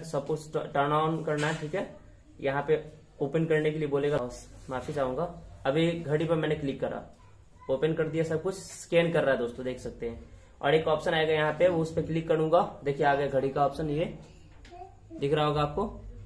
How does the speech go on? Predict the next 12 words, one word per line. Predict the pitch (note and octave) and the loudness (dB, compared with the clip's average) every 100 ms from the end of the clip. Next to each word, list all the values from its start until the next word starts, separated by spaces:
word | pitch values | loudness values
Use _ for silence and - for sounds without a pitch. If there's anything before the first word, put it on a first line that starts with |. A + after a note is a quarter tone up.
| - | -4
ये | |
देखिए | C#3 C#3 C#3+ | -4 -2 -2
आपको | A#2+ B2+ | -2 -6
थोड़ा | - C3+ | -6 -4
अच्छे | C3 - | -4 -4
से | C3+ | -8
दिखाता | A#2+ A2 A2 | -8 -10 -12
हूँ, | A2 - - - - | -14 -16 -18 -18 -2
देख | C#3+ D3 | 0 2
सकते | D#3 D#3+ | 0 0
हैं | D#3 | 0
दोस्तों। | D#3 - | -2 -6